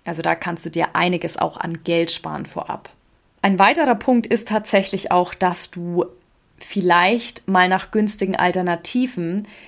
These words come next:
bezüglich Unterkünften schaust. Also du darfst dich auch frei machen,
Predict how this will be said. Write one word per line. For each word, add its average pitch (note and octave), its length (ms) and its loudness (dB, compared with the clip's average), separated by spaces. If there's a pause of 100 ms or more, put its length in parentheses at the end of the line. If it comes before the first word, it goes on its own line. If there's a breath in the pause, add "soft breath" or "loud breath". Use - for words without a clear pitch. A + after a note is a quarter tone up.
(100)
bezüglich G3+ 500 -2
Unterkünften F3 720 -2
schaust. - 560 -8 (180)
Also E3+ 220 -4
du E3+ 120 -6
darfst G3 440 2
dich G#3+ 180 -2
auch G3+ 80 0
frei F3+ 380 0
machen, F#3 580 -2